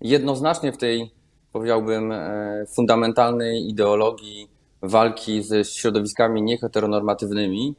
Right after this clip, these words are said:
staje po stronie Zbigniewa Ziobry. Tak naprawdę wpisuje się w tę walkę,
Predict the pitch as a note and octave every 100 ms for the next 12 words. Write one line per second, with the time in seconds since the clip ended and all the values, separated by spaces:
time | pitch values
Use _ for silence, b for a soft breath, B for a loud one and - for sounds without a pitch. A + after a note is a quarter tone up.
0 | b b - - C3 C#3+ C3 - B2+ B2
1 | A#2 A#2 A2+ A2+ G#2+ G2+ D#2+ - A2 A#2
2 | A#2+ B2 - D3 - E3+ E3+ C#3+ C3+ -
3 | A#2 A2+ G#2 G2 B2+ D#3+